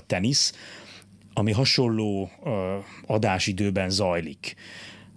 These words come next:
Egy tenisz közvetítés ugye arról szól, hogy labdamenetek vannak, és a kommentátor elemzi a labdamenetet. Ott van a snooker, ami,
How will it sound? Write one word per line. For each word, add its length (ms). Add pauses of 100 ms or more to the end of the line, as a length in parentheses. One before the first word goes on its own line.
Egy 100
tenisz 300
közvetítés 680
ugye 120
arról 320
szól, 400
hogy 160
labdamenetek 680
vannak, 320
és 100
a 40
kommentátor 560
elemzi 500
a 60
labdamenetet. 800 (460)
Ott 160
van 160
a 40
snooker, 800
ami, 560